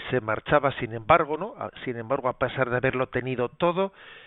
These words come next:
eh, lo dejaba y se iba a la vida religiosa, ¿eh? Bueno, y me imagino que Gloria, al escuchar ese,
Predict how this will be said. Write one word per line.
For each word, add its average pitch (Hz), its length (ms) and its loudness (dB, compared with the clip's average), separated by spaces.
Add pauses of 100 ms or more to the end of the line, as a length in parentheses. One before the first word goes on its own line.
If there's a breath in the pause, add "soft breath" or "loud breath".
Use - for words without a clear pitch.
(260 loud breath)
eh, 107 260 -8
lo 120 120 -6
dejaba 139 420 4
y 127 60 0
se 131 160 -2
iba 127 200 2
a - 20 4
la 123 100 4
vida 123 240 2
religiosa, 104 640 -6 (400)
¿eh? 139 100 -18 (1400 loud breath)
Bueno, - 240 -8 (260)
y 120 460 -4
me 113 140 -8
imagino 131 360 -2
que 135 300 2 (120)
Gloria, 135 600 2 (540)
al 120 140 -2
escuchar 123 640 2
ese, 123 240 -2